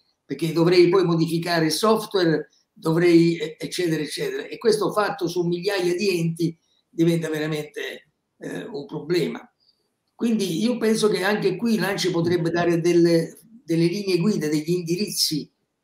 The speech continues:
eh, di carattere generale, d'accordo con la funzione pubblica, ma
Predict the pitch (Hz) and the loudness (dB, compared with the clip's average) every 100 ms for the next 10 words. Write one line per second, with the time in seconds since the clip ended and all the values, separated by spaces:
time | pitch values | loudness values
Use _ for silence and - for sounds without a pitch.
0 | _ - 170 170 165 156 156 165 165 160 | _ -12 -10 -8 -6 -6 -4 -2 -2 -4
1 | 139 170 190 202 156 180 175 143 143 165 | -4 -2 -2 0 -2 -2 -2 -2 0 0
2 | 151 147 151 - 139 170 170 170 240 170 | 0 -2 -4 -6 -6 -2 0 0 -2 -4
3 | 147 143 135 | -6 -8 -8